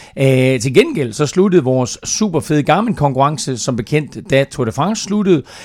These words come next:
Øh, lidt senere, der kan du så høre, om det var dig, der stak af med den her lækre præmie i form af en Garmin Edge tusind og tredive computer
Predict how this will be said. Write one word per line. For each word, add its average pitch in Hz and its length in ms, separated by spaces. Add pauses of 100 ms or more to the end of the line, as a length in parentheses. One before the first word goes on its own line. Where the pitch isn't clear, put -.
(320)
Øh, 135 320
lidt 151 180
senere, 220 280
der 147 100
kan 202 120
du 165 80
så 156 140
høre, 185 200
om 143 180
det 131 120
var 135 60
dig, 135 320
der 170 80
stak - 320
af 269 180
med 151 100
den 139 200
her 123 320
lækre 123 460
præmie 143 400
i 123 120
form 135 340
af 127 100
en 123 280
Garmin 143 360
Edge 139 460
tusind 147 320
og 110 60
tredive 156 340
computer 156 520